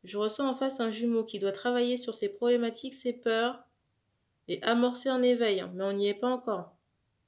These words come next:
Si vous restez encore dans cette attente, vous allez attendre longtemps. On me montre qu'il y a quelqu'un d'autre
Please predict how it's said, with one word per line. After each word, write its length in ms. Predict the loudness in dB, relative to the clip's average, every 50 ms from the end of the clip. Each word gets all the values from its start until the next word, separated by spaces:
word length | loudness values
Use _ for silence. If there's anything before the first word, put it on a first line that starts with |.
| _ _ _ _ _ _ _ _
Si 240 | -4 -4 -2 -2 0
vous 120 | 0 4
restez 360 | 6 6 6 4 2 2 2
encore 320 | 2 2 4 2 2 2 4
dans 140 | 2 2 2
cette 260 | 2 2 2 2 2
attente, 600 | 0 0 2 0 0 0 0 -4 -8 -16 -18 _ _ -12
vous 180 | -10 -6 -2 0
allez 140 | 2 4 4
attendre 300 | 2 2 2 2 2 2
longtemps. 440 | 0 0 -2 -4 -4 -6 -6 -10 -20 _ _ _ _ _ _ _ _ _ _ _ _ _ _ _ _ _ _ -8
On 40 | -6
me 80 | -4 -2
montre 260 | 0 0 0 -2 -4
qu'il 140 | -6 -4 0
y 80 | 0
a 80 | 0 2
quelqu'un 340 | 2 0 0 0 0 0 0
d'autre 400 | 2 2 0 0 -4 -10 -18